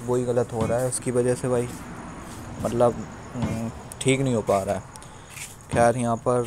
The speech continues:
तो ये तो ठीक लगा दिया मैंने, Side से वाला, side वाला लगा दूँगा। और बीच में जो है भाई वो अच्छा रुक जाए बस, Side वाला तो अपने आप ही रुक जाएगा, लेकिन बीच वाला भी नहीं रुकता है तो भाई गलत scene हो जाता है ना। कि भाई अब की रुक जाइयो,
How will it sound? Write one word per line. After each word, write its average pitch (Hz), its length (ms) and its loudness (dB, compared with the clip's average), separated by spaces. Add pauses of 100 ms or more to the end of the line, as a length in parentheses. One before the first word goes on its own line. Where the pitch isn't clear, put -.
(120)
तो 123 500 4 (120)
ये 117 160 4
तो 120 140 0
ठीक 123 280 -2
लगा 123 220 12
दिया 135 180 6
मैंने, 135 280 4 (280)
Side 120 220 10
से - 140 0
वाला, 135 240 6
side 127 300 4
वाला 131 200 6
लगा 120 260 8
दूँगा। 131 260 2 (800)
और 170 100 10
बीच 160 380 6
में 165 180 4
जो 151 140 2
है 147 160 6
भाई 139 180 4
वो 131 220 6
अच्छा 123 260 2
रुक 113 160 2
जाए 120 220 4
बस, 107 200 4 (520)
Side 127 260 8
वाला 143 200 10
तो 147 160 8
अपने 143 220 4
आप 139 140 6
ही 143 100 4
रुक 113 160 2
जाएगा, 101 320 2 (720)
लेकिन 127 260 2
बीच 131 180 2
वाला 131 240 8
भी 143 120 6
नहीं 135 120 2
रुकता 135 280 4
है 123 60 8
तो 123 80 4
भाई 123 160 6
गलत 120 220 6
scene 120 180 2
हो 113 120 2
जाता 113 300 4
है 120 140 2
ना। 143 100 2 (1300)
कि 123 200 4
भाई 120 320 4
अब 127 140 2 (120)
की 143 80 4
रुक 131 180 6
जाइयो, 123 360 4